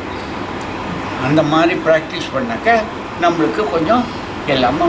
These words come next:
நிறைய நல்லது பண்ணினா, இண்டிபெண்டன்ஸ் டே, ரிபப்ளிக் டே அன்னைக்கு ஜெயிலில் பத்து வருஷம் கூட அவுத்து விட்டுறான். கொலைகாரனா இருந்தா கூட,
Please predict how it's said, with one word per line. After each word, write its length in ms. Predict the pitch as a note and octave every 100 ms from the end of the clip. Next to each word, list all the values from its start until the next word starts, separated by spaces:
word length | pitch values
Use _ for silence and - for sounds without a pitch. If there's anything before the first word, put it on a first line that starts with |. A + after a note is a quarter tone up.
| E4
நிறைய 500 | C#3+ E3+ G3 G3+ A3 G3+ F#3 - - - C3
நல்லது 360 | C#3+ G#3 A3 F#3
பண்ணினா, 380 | C#3+ C3+ A#2 D#3+ A#3 A3 F#3+ - - - - D#3
இண்டிபெண்டன்ஸ் 500 | E3 F#3 F3+ D#3 -
டே, 80 | D#3+ D3 D#3 D3
ரிபப்ளிக் 360 | D#3 F#3+ F3 D3+
டே 80 | C#3+ C3+
அன்னைக்கு 300 | D#3 E3 E3 - - - - - B2+
ஜெயிலில் 380 | D3 E3 D#3+ -
பத்து 160 | D3 F3+
வருஷம் 240 | E3+ F#3 E3+
கூட 80 | E3+
அவுத்து 240 | F3+ F#3 E3
விட்டுறான். 400 | C#3 B2 A2 - - - - - - -
கொலைகாரனா 500 | - F#3 E3+ D3+ D#3
இருந்தா 180 | D3+ D3+
கூட, 100 | D3+